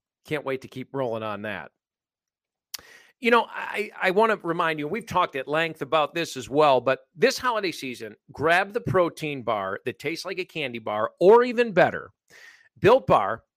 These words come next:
is filled with so much holiday goodness, rich with decadent flavor, and it's covered in chocolate. I, I, on the flip side, it's low in calories.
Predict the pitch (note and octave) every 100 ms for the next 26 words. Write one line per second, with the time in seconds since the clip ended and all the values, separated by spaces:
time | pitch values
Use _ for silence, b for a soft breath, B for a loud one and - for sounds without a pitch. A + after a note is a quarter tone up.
0 | - C#3+ C3 - E3 E3 D#3 D3+ - C3+
1 | C3 - - G3 B3+ C4 A#3+ F#3 F3+ F3
2 | F3 B2+ G#2+ G#2 B2 - _ B2 C3 G3+
3 | A#3+ A3 G3+ F3 E3 F3 C#3+ C#3 C3 C#3+
4 | - D#3 G3+ - E3+ E3 F#3 G3+ - D3
5 | A2 - F2 - B B B B B _
6 | _ - _ C4+ B3+ B3 A#3+ A#3+ A#3 G#3
7 | G3+ - F#4 - G3+ D#3+ - C#3+ C3+ C3+
8 | B3 A#3+ A#2 D#2 - -